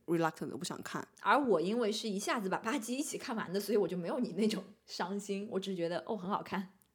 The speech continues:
Speaker 1: 哦，真的吗？
Speaker 2: 最后当然不好看了，但就是
Speaker 1: 嗯。
Speaker 2: 因为我一起看的嘛，所以
Speaker 1: 嗯。
Speaker 2: it's okay，最后一季两季不好看就不好看呗。
Speaker 1: 就，就你还沉-，沉浸在前几季的那种。
Speaker 2: 对啊，就像《国土安全》一样，最后
Speaker 1: OK。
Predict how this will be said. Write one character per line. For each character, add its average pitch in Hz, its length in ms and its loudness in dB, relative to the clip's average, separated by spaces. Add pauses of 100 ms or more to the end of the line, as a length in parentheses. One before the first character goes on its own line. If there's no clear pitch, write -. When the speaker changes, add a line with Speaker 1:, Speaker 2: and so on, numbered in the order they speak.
(100)
Speaker 1:
哦， 233 80 10
真 247 160 8
的 269 80 6
吗？ 160 340 6
Speaker 2:
最 415 140 4
后 403 80 -2 (160)
当 226 100 6
然 208 140 2
不 214 80 0
好 214 120 0
看 202 200 -2
了， 165 80 -2
但 240 120 0
就 262 120 2
是 240 180 2
Speaker 1:
嗯。 240 60 -6 (240)
Speaker 2:
因 453 100 0
为 539 140 4
我 - 80 -2
一 294 100 -10
起 - 140 -10
看 233 200 0
的 180 80 -4
嘛， 175 140 -6
所 180 100 2
以 170 60 6
Speaker 1:
嗯。 170 100 2 (300)
Speaker 2:
it's 339 120 -6 (120)
okay， 226 420 0
最 330 140 -2
后 339 240 2
一 233 140 -2
季 233 180 -6
两 190 220 0
季 208 60 -2
不 254 100 2
好 247 80 8
看 - 140 -2
就 294 60 -4
不 277 120 2
好 233 80 6
看 196 100 -2
呗。 381 60 4
Speaker 1:
就， 440 80 8
就 453 60 8
你 214 80 10
还 226 180 10
沉-， 202 260 6
沉 196 300 4
浸 269 180 4
在 233 200 10
前 185 280 4
几 196 140 4
季 202 140 6
的 185 80 8
那 180 140 4
种。 147 520 -2 (100)
Speaker 2:
对 427 160 0
啊， 370 160 6
就 392 160 4
像 381 160 0
《国 311 140 -2
土 302 80 -2
安 339 100 0
全》 285 240 -2
一 220 40 -2
样， 277 260 -2
最 339 140 -6
后 330 180 -4 (240)
Speaker 1:
OK。 - 260 0